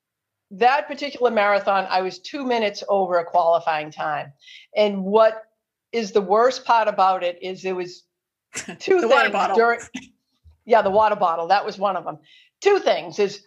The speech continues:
Speaker 1: at one point I stopped at a porta potty and I was standing in line and a guy went in the porta potty. It's like, why did I even bother waiting? Because if a guy is going in a porta potty, he's gonna be there a while.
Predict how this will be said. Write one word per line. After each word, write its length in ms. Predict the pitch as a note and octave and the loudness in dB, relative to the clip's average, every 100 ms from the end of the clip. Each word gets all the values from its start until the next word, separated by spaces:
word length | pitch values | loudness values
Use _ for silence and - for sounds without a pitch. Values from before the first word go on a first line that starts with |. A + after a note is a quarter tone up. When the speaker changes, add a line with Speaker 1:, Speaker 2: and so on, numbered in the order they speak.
| _ _ _ - | _ _ _ 0
Speaker 1:
at 200 | C4 B3+ | 0 4
one 260 | D#4+ B4 - | 4 4 2
point 360 | C#4+ B3 A#3 | 2 2 0
I 100 | A3 | -2
stopped 480 | A3 - A#3 A#3 A#3 | -2 2 4 4 2
at 160 | A3 G3 | 0 2
a 300 | F#3 F3+ F3+ | 2 0 -2
porta 240 | A3+ A#3 G#3 | -4 -2 -2
potty 540 | F#3+ D#3+ D3+ D#3+ F3 _ _ _ _ _ _ _ - | -2 -2 -4 -10 -20 _ _ _ _ _ _ _ -2
and 160 | G#3+ G#3 | 0 2
I 100 | G#3 | 0
was 160 | G#3 | -4
standing 400 | - B3+ A#3 A3 | -4 -2 0 -2
in 100 | G3+ | -4
line 600 | G3 G#3+ G3 F3 E3+ E3+ E3+ _ _ _ _ - | 0 2 2 -2 -4 -8 _ _ _ _ _ -4
and 120 | A#3 | 0
a 60 | A#3 | 2
guy 280 | B3+ C#4 B3+ | 2 2 0
went 100 | A3+ | -2
in 100 | G#3+ | -6
the 80 | |
porta 300 | G3 A3 G3+ | -4 0 0
potty. 380 | F#3 D#3 D#3 D#3+ | -2 -6 -8 -12
It's 140 | E3+ G#3+ | -8 -2
like, 240 | G3 F#3+ _ _ _ _ _ | -2 -4 _ _ _ _ _
why 240 | - B3 F4 | -2 0 0
did 120 | G4 | 0
I 340 | F4 C#4 B3 - _ _ | 2 2 -2 -10 _ _
even 240 | A#3+ A#3+ A3 | -6 -4 2
bother 280 | G#3+ A3 F#3+ | 4 4 2
waiting? 440 | G3+ B3 G3+ F#3 | 0 0 0 -6
Because 260 | G3 G#3+ G#3 | -8 -6 -6
if 120 | A3+ | -4
a 60 | A3+ | 0
guy 240 | B3 D#4 | 2 2
is 140 | D4 | 2
going 280 | - B3 A#3 | 0 0 0
in 100 | A3+ | -4
a 40 | G3+ | -6
porta 280 | G#3+ A3 | -2 -2
potty, 320 | G3+ F3 E3+ F3 | 0 -2 -2 -4
he's 240 | C4+ C4+ | -8 -4
gonna 160 | C#4 B3+ | -2 -2
be 180 | A#3 | -4
there 180 | G3+ E3+ | -4 -4
a 60 | D3 | -4
while. 160 | D#3 | -10